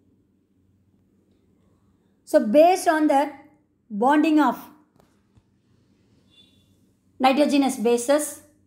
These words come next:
a scientist named Erwin Chargaff framed the rule is known as Chargaff rule in the year nineteen forty-nine. That is, adenine always combined with a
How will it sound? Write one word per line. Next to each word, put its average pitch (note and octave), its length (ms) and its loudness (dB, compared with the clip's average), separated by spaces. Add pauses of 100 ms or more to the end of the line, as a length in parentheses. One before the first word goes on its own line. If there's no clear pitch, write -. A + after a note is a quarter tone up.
(920)
a B3+ 100 -2
scientist E4 520 0
named C#4+ 260 0
Erwin C#4 360 0
Chargaff C4 540 -2 (200)
framed C4+ 300 -2
the B3 80 -2
rule C#4+ 360 -4 (220)
is A#3+ 200 -12
known B3 220 -2
as - 260 -4 (560)
Chargaff C4 420 0
rule C4+ 320 -2 (580)
in B3+ 100 -4
the B3+ 80 0
year C4 420 0
nineteen C4 480 -4
forty-nine. A#3+ 760 -6 (1900)
That B3+ 160 -2
is, D4 300 0 (420)
adenine E4 680 -2
always D4+ 640 0
combined C4 420 -2
with B3+ 200 -4
a C4 240 -6